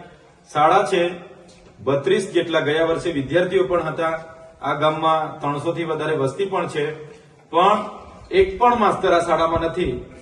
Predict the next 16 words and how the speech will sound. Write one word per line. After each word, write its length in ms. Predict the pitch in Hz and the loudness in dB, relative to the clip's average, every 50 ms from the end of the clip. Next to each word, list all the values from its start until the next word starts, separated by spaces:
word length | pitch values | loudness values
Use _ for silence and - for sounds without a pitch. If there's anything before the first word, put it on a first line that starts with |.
| - - - | -14 -6 -2
શિક્ષક 440 | 190 196 180 - - 233 226 226 - | 0 0 0 0 0 0 0 0 -2
ન 120 | 165 160 | -4 -2
હોવાના 500 | 185 208 196 180 185 180 170 165 160 156 | 0 0 2 2 2 2 2 2 0 0
કારણે 460 | 151 - 151 147 165 175 160 135 117 - - - - - - - - - - - - - | -2 -2 0 0 2 0 0 -2 -6 -8 -12 -16 -18 -18 -18 -18 -18 -20 -20 -20 -10 -6
આજે 240 | - 143 143 165 160 | -4 -2 0 -2 -2
શાળા 280 | 143 156 151 156 156 | 0 0 2 2 2
બંધ 280 | 156 143 156 165 175 175 | 2 2 0 0 2 2
હતી. 440 | 170 170 175 180 180 - - - - - - - - - | 2 4 4 2 2 0 -4 -8 -12 -16 -18 -20 -14 -8
હમણાં 340 | 135 139 151 165 170 170 - | -6 -4 -2 0 0 0 0
જ 0 | |
ગામના 560 | 139 156 151 151 151 151 151 151 147 147 - - 123 | 0 0 0 0 0 -2 -2 -2 -2 -6 -10 -8 -4
વડીલને, 420 | 131 139 143 165 175 175 165 165 | -2 0 0 0 0 0 -2 -4
એસ 280 | 165 160 139 - - - | -6 -6 -6 -6 -6 -6
એમ 120 | 165 151 | -6 -8
સીના, 460 | 143 - 165 160 156 147 143 135 - - - - - - - - _ - - - - | -8 -8 -8 -6 -4 -4 -4 -6 -8 -10 -14 -18 -20 -20 -20 -20 _ -20 -20 -18 -12
અ, 300 | - 120 120 120 117 117 | -8 -4 -2 -2 -2 -4